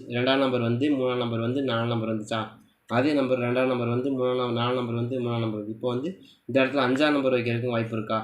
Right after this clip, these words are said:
இருந்தா யாருக்காச்சும் வருது அப்படின்னு எடுங்க. புரியுதுங்களா? அதனால தான் நம்ம அஞ்சாம் நம்பரை முதல்ல, முதல்ல நம்ம கொடுக்குறோம். அஞ்சாம் நம்பருக்கான வாய்ப்புங்கிறது ரொம்ப ஸ்ட்ராங்கா வரலாம் அப்படின்னு கொடுக்குறோம்.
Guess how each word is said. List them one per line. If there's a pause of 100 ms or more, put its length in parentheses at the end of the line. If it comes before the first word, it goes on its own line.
(140)
இருந்தா
யாருக்காச்சும்
வருது
அப்படின்னு
எடுங்க. (640)
புரியுதுங்களா?
அதனால
தான்
நம்ம
அஞ்சாம்
நம்பரை
முதல்ல, (520)
முதல்ல
நம்ம
கொடுக்குறோம்.
அஞ்சாம்
நம்பருக்கான
வாய்ப்புங்கிறது
ரொம்ப
ஸ்ட்ராங்கா
வரலாம்
அப்படின்னு
கொடுக்குறோம்.